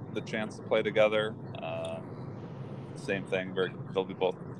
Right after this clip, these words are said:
comfortable with each other's games, know each other's games well, help each other out on the course. So we'd be s-, silly to not think about putting them together.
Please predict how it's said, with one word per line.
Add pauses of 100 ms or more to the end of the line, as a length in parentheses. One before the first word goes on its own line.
(260)
comfortable
with
each
other's
games,
know
each
other's
games
well,
help
each
other
out
on
the
course.
So (680)
we'd
be (540)
s-, (100)
silly
to
not (540)
think
about
putting
them
together.